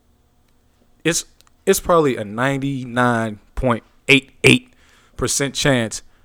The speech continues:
I make more money than her. Right? My salary is more than likely higher. My base salary is probably higher than her salary. And I get commission on, on the stuff I sell.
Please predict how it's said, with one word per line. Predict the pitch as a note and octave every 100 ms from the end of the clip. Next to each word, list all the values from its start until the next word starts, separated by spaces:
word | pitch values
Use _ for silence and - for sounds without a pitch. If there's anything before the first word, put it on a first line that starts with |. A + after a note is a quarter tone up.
| _ -
I | D3+
make | C#3+ C#3 B2+
more | B2+ A#2
money | B2+ A2+
than | F#2
her. | E2+ - - _ _ _ _ _ _ _ _ _ _ _ _ _
Right? | A#2+ D3 - -
My | B2 C#3
salary | - F3+ E3 C#3+ B2 A#2+ -
is | B2+ -
more | C#3 D3+
than | C#3
likely | C3 C3 A#2+ G2+
higher. | - C3+ C3 G2 -
My | A#2+ C#3+
base | A2 E3 G3
salary | - D3 A#2+ A#2 A2
is |
probably | - C3 A2
higher | G#2+ B2
than | A2+
her | G#2+ A#2
salary. | - G2+ F#2+ F#2 - _ _ _ -
And | C#3
I | C#3+
get | C3+ C#3 - _
commission | - C3 C#3 - - - - _
on, | B2 A#2+ A#2
on | B2+
the | A#2+
stuff | - C3 A#2
I |
sell. | G#2+ - A#2 -